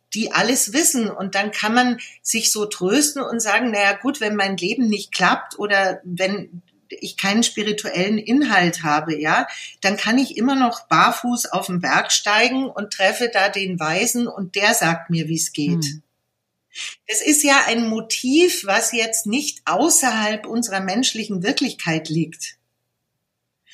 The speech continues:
Speaker 1: Und diese gemeinsame Struktur, das ist ja auch in der Religion angelegt. Und wir haben eben so eine Sehnsucht nach Erleuchtung oder nach Gott, ähm, weil's das halt schon immer gibt.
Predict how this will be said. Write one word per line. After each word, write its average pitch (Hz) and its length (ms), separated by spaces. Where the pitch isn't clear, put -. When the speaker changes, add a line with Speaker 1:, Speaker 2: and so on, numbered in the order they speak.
Speaker 1:
Und - 320
diese 302 320
gemeinsame 247 800
Struktur, 247 720
das 233 140
ist - 180
ja 262 160
auch 233 120
in 214 140
der 214 140
Religion 214 580
angelegt. 190 680
Und 196 160
wir 185 180
haben 247 200
eben 226 340
so 185 160
eine 196 180
Sehnsucht 208 720
nach 175 280
Erleuchtung 190 840
oder 175 280
nach 170 320
Gott, - 440
ähm, 185 380
weil's 196 300
das 208 260
halt 202 220
schon 185 260
immer 196 240
gibt. - 560